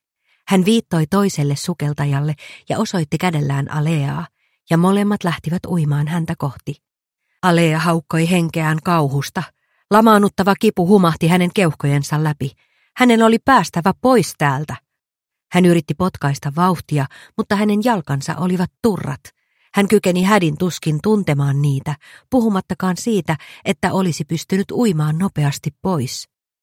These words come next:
Paniikki iski. Sukeltajat lähestyivät.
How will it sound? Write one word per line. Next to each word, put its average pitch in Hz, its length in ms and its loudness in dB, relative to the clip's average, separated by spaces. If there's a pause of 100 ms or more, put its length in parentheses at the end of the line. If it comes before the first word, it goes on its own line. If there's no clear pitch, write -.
(280)
Paniikki 156 580 2
iski. - 380 -4 (300)
Sukeltajat 175 640 2
lähestyivät. 160 640 -2